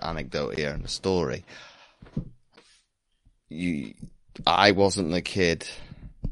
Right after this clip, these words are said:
and people will find this very surprising now, considering I spent, let's see, about eight years of my sporting life in a swimming pool,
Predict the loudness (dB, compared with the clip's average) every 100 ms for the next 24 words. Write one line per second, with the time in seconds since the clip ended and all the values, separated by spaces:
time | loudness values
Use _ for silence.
0 | -8 -18 -12 -8 -6 -4 -2 -2 -4 -2
1 | 0 0 -2 0 0 0 -4 -2 0 0
2 | -2 -4 -4 -6 -8 -6 -4 -4 -6 -6
3 | -8 -10 -14 -12 -6 -2 2 2 2 -4
4 | -8 -12 -18 -18 -18 -18 -18 -18 -16 -10
5 | -8 -8 -10 -8 -6 -8 -4 -4 -4 -8
6 | -8 -8 -8 -10 -16 -12 -4 0 0 2
7 | 2 0 0 -2 -2 -4 -4 -4 -4 -6
8 | -4 -4 -4 -8 -14 -16 -20 -20 -6 -2
9 | 0 2 4 4 2 2 0